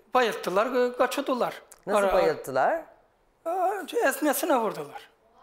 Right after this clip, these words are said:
Speaker 2: Ensesine vurdular.
Speaker 1: Evet.
Speaker 2: Tamam. Sonra yere mi düştü?
Speaker 1: Evet.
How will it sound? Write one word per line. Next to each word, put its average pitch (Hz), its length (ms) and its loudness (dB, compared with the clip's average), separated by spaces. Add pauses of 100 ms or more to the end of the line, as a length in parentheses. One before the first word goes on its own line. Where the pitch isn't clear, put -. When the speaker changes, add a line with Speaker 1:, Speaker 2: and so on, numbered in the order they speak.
(340)
Speaker 2:
Ensesine 180 520 0
vurdular. 107 400 -2
Speaker 1:
Evet. 202 320 2 (320)
Speaker 2:
Tamam. 208 340 0
Sonra 240 200 4
yere 233 260 2
mi 339 160 2
düştü? 135 420 -4
Speaker 1:
Evet. 214 380 0